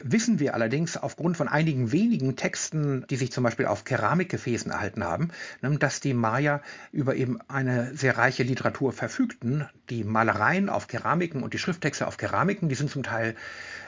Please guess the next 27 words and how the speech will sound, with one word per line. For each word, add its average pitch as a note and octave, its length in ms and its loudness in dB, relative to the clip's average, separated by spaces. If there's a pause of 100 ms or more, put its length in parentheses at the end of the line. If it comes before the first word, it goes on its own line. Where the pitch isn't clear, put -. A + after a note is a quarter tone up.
sehr, D3 380 2 (320)
ja, B2 220 -2
differenziert, F#3+ 1080 -2 (140)
zeugen D3+ 440 2
davon, C3 340 2
dass A#2 140 0
es - 120 -8 (300)
humoristische D#3+ 680 2
Erzählungen C3+ 520 0
gegeben A2+ 460 0
hat. - 320 -6
Ne, A2+ 180 -4
es - 140 -6
gibt - 240 -4
Comics C#3 640 0
quasi, F#2+ 360 -4
die A2+ 160 -6
auf F#2 120 -6
den G2+ 200 -4
Keramiken G#2+ 540 -2
zu A2+ 140 0
sehen G#2+ 320 2
sind, G#2 260 0
mit G#2 140 -2
Sprechblasen, G#2 1000 -2 (460)
ne, G#2+ 80 -4 (180)
wo A2 300 4